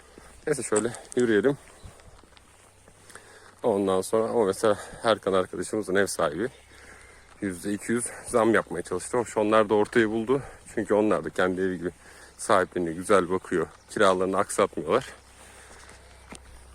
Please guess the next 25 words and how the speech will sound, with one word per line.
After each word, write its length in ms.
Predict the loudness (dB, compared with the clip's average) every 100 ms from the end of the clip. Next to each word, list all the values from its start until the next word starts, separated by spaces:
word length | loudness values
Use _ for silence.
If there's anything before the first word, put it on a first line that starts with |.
| -20 -20 -20 -16 2
Haliyle 520 | 6 8 6 4 4 4 -6 -4
hani 240 | 0 2
dışarıdan 460 | 0 0 2 2 0 -4 -20 -20 -20 -20 -10
şimdi 200 | 0 2
ben 100 | 2
size 180 | 0
ne 80 | -2
fiyat 340 | 0 0 0 0
versem 360 | 0 0 -4 -4 -18 -20 -20 -20 -20 -20 -8 2
gerçekte 600 | 2 2 -4 -2 -2 -2 -4
bunlar 360 | -2 2 4 4
değişebiliyor. 640 | 2 0 0 0 2 0 -2 -12 -20 -20 -20 -20 -20 -20 -20 -20 -2
O 80 | 0
yüzden 260 | 2 2 2
bu 40 |
sene 340 | 0 2 2 -2 -18 -18 -2
yani 260 | 0 0 -4 -12 -20 -20 -14 2
bine, 240 | 4 6
bin 200 | 2 0
beş 160 | 0 -2
yüze 220 | -2 0
de 60 | 4
yer 220 | 2 2
bulabilirsiniz. 640 | -2 -2 -4 -8 -6 -8 -8 -20 -20 -20
Çok, 220 | -2 -2